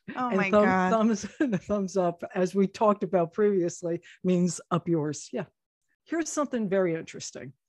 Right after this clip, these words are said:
Speaker 2: I found. Ikaria, Greece, is one of five blue zones. Do you know what a blue zone is?
Speaker 1: No.
Speaker 2: Okay. It's where people live the longest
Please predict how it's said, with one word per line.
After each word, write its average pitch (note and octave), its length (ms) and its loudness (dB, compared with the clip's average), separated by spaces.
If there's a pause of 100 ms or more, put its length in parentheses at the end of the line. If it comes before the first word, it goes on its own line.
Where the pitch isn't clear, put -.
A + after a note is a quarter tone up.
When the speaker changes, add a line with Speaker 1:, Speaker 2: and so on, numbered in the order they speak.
(120)
Speaker 2:
I D#3+ 100 -6
found. D3+ 420 -14 (1080)
Ikaria, A3 800 0 (180)
Greece, E3+ 560 -2 (180)
is F3 180 2
one A3+ 240 2
of B3 100 0
five F#3+ 500 0
blue F#3+ 300 4
zones. - 560 -10 (600)
Do F3+ 80 0
you E3+ 40 4
know F3+ 100 0
what F3 80 0
a E3 60 0
blue F3 200 0
zone G3+ 260 -4
is? G#3 220 -6
Speaker 1:
No. G#3 520 -2 (440)
Speaker 2:
Okay. E3+ 260 -4 (380)
It's F#3+ 200 -2
where G3+ 160 2
people B3 480 0
live G3+ 160 2
the F#3+ 100 2
longest F3 640 -4